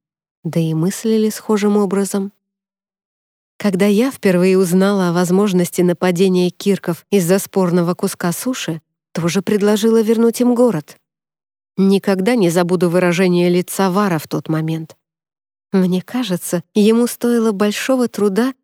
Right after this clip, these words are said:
не призвать гнев богов на мою скорбную голову. Я устало посмотрела в окно.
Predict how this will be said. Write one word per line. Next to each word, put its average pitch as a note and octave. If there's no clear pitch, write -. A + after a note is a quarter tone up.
не A3+
призвать A3+
гнев G#3
богов F#3+
на A3
мою G3+
скорбную A3
голову. E3
Я F3+
устало G#3+
посмотрела F#3+
в F#3+
окно. F#3